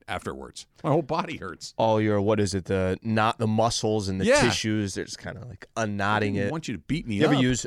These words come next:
Speaker 2: and I'm, I already know the answer to this, you don't ever use a roller, right?
Speaker 1: Not a ro-, I ha-, we have a Theragun, one of those.
Speaker 2: Okay.
Speaker 1: But we do
Speaker 2: All
Speaker 1: have
Speaker 2: right.
Speaker 1: one of those. That,
Speaker 2: Yeah.
Speaker 1: that helps a little bit.
Speaker 2: So roller, I never, never used. And I remember guys at basketball, they would,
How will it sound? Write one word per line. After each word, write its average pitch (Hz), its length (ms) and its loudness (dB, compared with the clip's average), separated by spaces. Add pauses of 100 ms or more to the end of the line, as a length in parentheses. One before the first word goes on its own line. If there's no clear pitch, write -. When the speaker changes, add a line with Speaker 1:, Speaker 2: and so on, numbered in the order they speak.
Speaker 2:
and 117 120 0
I'm, 107 340 -4
I 107 60 0
already 113 200 2
know 104 140 2
the 92 140 -2
answer 92 280 -4
to 92 100 -6
this, 98 300 -10 (500)
you 127 160 0
don't 123 180 4
ever 104 180 0
use 98 240 -2
a 90 40 -4
roller, 87 400 0
right? 90 300 -4 (200)
Speaker 1:
Not 151 220 2
a 208 60 2
ro-, 165 140 2
I 143 120 4
ha-, 151 120 0
we 143 100 2
have 151 160 2
a 107 120 0
Theragun, 135 600 -2
one 117 100 -2
of 113 60 -4
those. 143 160 2
Speaker 2:
Okay. 175 180 0
Speaker 1:
But 127 160 -2
we 123 140 2
do 120 120 0
Speaker 2:
All 135 60 8
Speaker 1:
have 127 80 6
Speaker 2:
right. 113 60 0
Speaker 1:
one 117 100 0
of 101 60 -4
those. 95 220 -2
That, 185 100 4
Speaker 2:
Yeah. 220 180 2
Speaker 1:
that 240 140 2
helps 156 240 2
a - 40 -4
little 92 180 -2
bit. 92 200 -2
Speaker 2:
So 139 120 8
roller, 151 440 8
I 113 120 8
never, 104 560 0 (380)
never 95 280 0
used. 80 420 -8 (540)
And 110 100 2
I 113 40 6
remember 120 260 4
guys 107 280 2
at 92 120 -4
basketball, 92 640 0
they 92 120 0
would, 87 320 -2